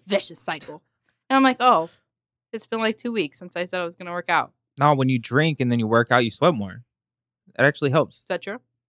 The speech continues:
Speaker 2: I don't
Speaker 1: Are you,
Speaker 2: know.
Speaker 1: are you
Speaker 2: It's
Speaker 1: lying
Speaker 2: just,
Speaker 1: to me?
Speaker 2: no, it's just something you gotta tell
Speaker 1: <laughs>
Speaker 2: yourself, to do it anyways. <laughs>
Speaker 1: <laughs> I'm just
Speaker 2: It's
Speaker 1: gonna
Speaker 2: probably
Speaker 1: start
Speaker 2: not
Speaker 1: telling
Speaker 2: healthy at
Speaker 1: myself
Speaker 2: all.
Speaker 1: lies.
Speaker 2: That's
Speaker 1: Yeah.
Speaker 2: probably dangerous. Actually, talk to a physician. <laughs> Don't listen to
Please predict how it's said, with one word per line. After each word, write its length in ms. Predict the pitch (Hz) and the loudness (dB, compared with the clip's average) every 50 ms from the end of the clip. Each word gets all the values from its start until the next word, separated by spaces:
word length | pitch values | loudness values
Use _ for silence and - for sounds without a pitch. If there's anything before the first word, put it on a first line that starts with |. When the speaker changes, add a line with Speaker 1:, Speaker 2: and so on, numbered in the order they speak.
| _ _ _ _ _ _ | _ _ _ _ _ _
Speaker 2:
I 100 | - 104 | -2 0
don't 40 | 113 | 0
Speaker 1:
Are 20 | 98 | 0
you, 80 | 104 | 0
Speaker 2:
know. 120 | 104 104 107 - | -2 -4 -6 -6
Speaker 1:
are 60 | - 202 | -4 -2
you 60 | - | -2
Speaker 2:
It's 80 | - 175 | -2 -2
Speaker 1:
lying 140 | 156 160 180 | -2 -2 -2
Speaker 2:
just, 120 | 220 226 | -2 -2
Speaker 1:
to 60 | 269 | -2
me? 180 | 269 285 285 _ _ _ _ _ - | -2 -2 -4 _ _ _ _ _ 0
Speaker 2:
no, 120 | 135 131 | 2 2
it's 80 | 131 127 | 2 4
just 100 | 131 139 | 4 4
something 220 | 143 170 170 165 151 | 4 4 4 4 4
you 60 | 139 | 6
gotta 160 | 139 131 - | 6 6 6
tell 160 | - - 131 | 6 4 4
Speaker 1:
<laughs> 0 | |
Speaker 2:
yourself, 420 | 127 113 - - 107 101 107 - _ _ - - _ - | 4 4 2 2 0 0 -4 -8 _ _ -10 -6 _ 0
to 60 | 117 | 0
do 120 | - 123 127 | 4 4 4
it 100 | 120 117 | 4 4
anyways. 540 | 123 120 110 110 110 120 151 147 - 143 - - | 2 0 0 2 4 4 4 4 4 2 0 2
<laughs> 40 | |
Speaker 1:
<laughs> 380 | - - - - - - 415 403 381 339 - - - 381 453 508 523 453 403 - - | 2 4 4 4 4 2 2 0 -2 -2 -2 -2 -2 0 2 2 2 2 2 2 4
I'm 140 | 277 285 339 | 4 4 4
just 140 | 427 320 | 4 2
Speaker 2:
It's 80 | - - | 4 6
Speaker 1:
gonna 80 | - 247 | 6 8
Speaker 2:
probably 140 | 302 302 277 | 8 8 8
Speaker 1:
start 120 | 247 240 | 8 8
Speaker 2:
not 80 | - - | 8 8
Speaker 1:
telling 200 | - - - 233 | 8 6 8 8
Speaker 2:
healthy 160 | 233 - 240 | 6 6 6
at 40 | 233 | 6
Speaker 1:
myself 80 | 220 | 6
Speaker 2:
all. 100 | 214 117 | 6 6
Speaker 1:
lies. 460 | - - 214 208 202 196 190 190 - - _ _ _ _ _ _ _ _ _ | 6 6 6 4 2 0 -4 -6 -10 -16 _ _ _ _ _ _ _ _ _
Speaker 2:
That's 140 | - - 185 | -2 0 2
Speaker 1:
Yeah. 40 | 185 | 4
Speaker 2:
probably 260 | 185 240 240 202 135 | 6 6 6 6 6
dangerous. 520 | 107 113 117 117 104 104 98 98 101 - - - | 4 4 2 2 0 -2 -4 -8 -8 -8 -2 0
Actually, 360 | 127 143 - - 180 170 151 | 0 0 2 0 0 0 -2
talk 240 | 143 - - 156 - | -4 -6 -8 -6 -4
to 80 | - | -4
a 40 | 165 | -4
physician. 480 | - - 110 101 104 101 - 95 104 110 - - - - - _ _ | -4 -2 -2 -2 -2 -4 -6 -10 -12 -12 -12 -14 -16 -20 -20 _ _
<laughs> 440 | _ _ _ _ _ _ - - - | _ _ _ _ _ _ -14 -6 -2
Don't 80 | 240 - | -2 -2
listen 300 | - - - - 131 | -2 -2 -4 -6 -6
to 40 | 131 | -4